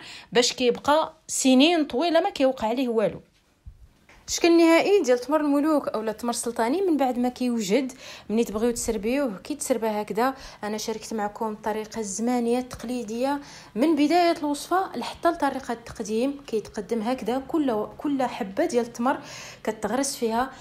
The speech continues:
حبه ديال الورد البلدي، كيزيد نكهه على نكهه، هذاك الورد كيزيد يعطيه نكهه اخرى،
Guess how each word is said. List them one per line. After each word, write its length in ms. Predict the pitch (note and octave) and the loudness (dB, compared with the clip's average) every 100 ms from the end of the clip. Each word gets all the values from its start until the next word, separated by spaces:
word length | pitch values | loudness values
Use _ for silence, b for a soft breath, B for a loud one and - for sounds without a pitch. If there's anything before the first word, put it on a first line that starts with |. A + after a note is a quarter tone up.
| B | B
حبه 280 | - G3 B3+ | -12 -2 0
ديال 180 | B3 B3 | 2 2
الورد 240 | A#3+ A3+ | 2 0
البلدي، 340 | A3 G3+ G3+ C4+ | -2 -4 -4 -6
كيزيد 680 | C4 A3+ G#3 A3 C#4+ C4+ A#3 | -4 -4 -2 0 0 0 0
نكهه 340 | A#3 G#3+ C4+ | -2 -2 2
على 220 | A3+ A3+ | 2 2
نكهه، 380 | G#3+ G#3+ A3+ A3+ | -2 -6 -2 -2
هذاك 240 | G#3 G#3+ | -2 -4
الورد 260 | A3 C4 A#3 | -2 -2 -2
كيزيد 460 | - A3 G#3 A3 G3 | -8 -6 -4 -2 -2
يعطيه 400 | F#3+ F#3+ C#4+ B3+ | -2 -2 0 0
نكهه 400 | A3+ A3+ A3+ D#4 | -2 -4 0 0
اخرى، 400 | - G#3+ C4+ | 2 2 2